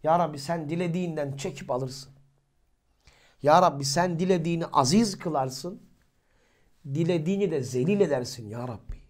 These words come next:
Hayır senin elinde ya Rabbi. Sen Muhakkak ki her şeye kadir olan, her şeye güç yetirensin. Ey dünyanın ve ahiretin Rahmanı olan Rabbim,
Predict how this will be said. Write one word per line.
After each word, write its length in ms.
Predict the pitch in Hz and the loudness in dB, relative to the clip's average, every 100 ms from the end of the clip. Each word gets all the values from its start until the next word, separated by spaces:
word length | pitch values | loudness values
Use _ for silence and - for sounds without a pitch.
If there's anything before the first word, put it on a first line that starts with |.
| _ _ _ _ _ _ _ _ _ _ _ _ _ _ _ | _ _ _ _ _ _ _ _ _ _ _ _ _ _ _
Hayır 380 | - 143 202 | -4 0 2
senin 360 | 160 - 147 208 | 0 -6 -2 -2
elinde 380 | 143 135 - - | -2 -6 -6 -12
ya 220 | - 135 | -10 -8
Rabbi. 260 | 139 139 - | -8 -12 -20
Sen 540 | - - 151 165 156 156 _ _ _ _ _ _ - | -14 -8 -4 -4 -6 -12 _ _ _ _ _ _ -6
Muhakkak 840 | 127 117 165 - - 254 - - | -4 -2 -4 -6 0 0 0 -10
ki 160 | - 147 | -8 -6
her 600 | 139 262 370 330 285 240 | 2 4 4 0 -4 -6
şeye 440 | - 196 190 180 | -6 -4 -2 -4
kadir 460 | - 117 131 127 190 | -4 -2 -2 0 -2
olan, 380 | 156 131 117 113 - | -2 -6 -10 -10 -10
her 380 | 214 285 277 | 2 2 2
şeye 280 | 202 - 147 | -10 -12 -14
güç 340 | 139 180 185 - | -12 -12 -12 -18
yetirensin. 540 | - 127 - - - _ _ _ _ _ _ _ _ _ _ _ _ _ _ _ _ _ _ _ - | -20 -20 -20 -20 -20 _ _ _ _ _ _ _ _ _ _ _ _ _ _ _ _ _ _ _ -2
Ey 720 | 165 190 185 185 180 175 160 | 2 6 6 6 4 0 0
dünyanın 560 | 180 170 170 180 175 | 0 0 0 -2 -2
ve 80 | 165 | -4
ahiretin 680 | - 160 151 170 175 170 160 | 2 2 2 -2 -4 -6 -4
Rahmanı 500 | 156 139 143 156 170 | -2 -2 0 0 0
olan 380 | 175 156 135 123 | 0 0 -2 -4
Rabbim, 360 | 139 - - | -12 -12 -18